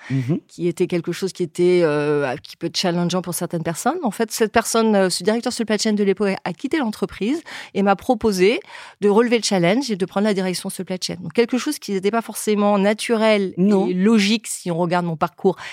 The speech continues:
Speaker 2: très service client, puisque là, pour le coup, on étoffe, on passe aux achats,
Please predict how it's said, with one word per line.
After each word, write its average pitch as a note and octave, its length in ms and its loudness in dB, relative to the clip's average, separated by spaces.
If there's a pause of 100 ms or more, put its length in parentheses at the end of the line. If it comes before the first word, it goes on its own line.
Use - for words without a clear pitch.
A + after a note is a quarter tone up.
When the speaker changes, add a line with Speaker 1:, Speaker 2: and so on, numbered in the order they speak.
Speaker 2:
très B3 180 2
service F#3 360 0
client, - 300 0 (120)
puisque - 200 -10
là, F3+ 160 -2
pour E3+ 200 -8
le E3 120 -2
coup, - 160 -4
on D#3+ 160 0
étoffe, E3+ 420 -2
on D3 80 -12
passe D3+ 240 -6
aux D3 140 -4
achats, A3+ 400 0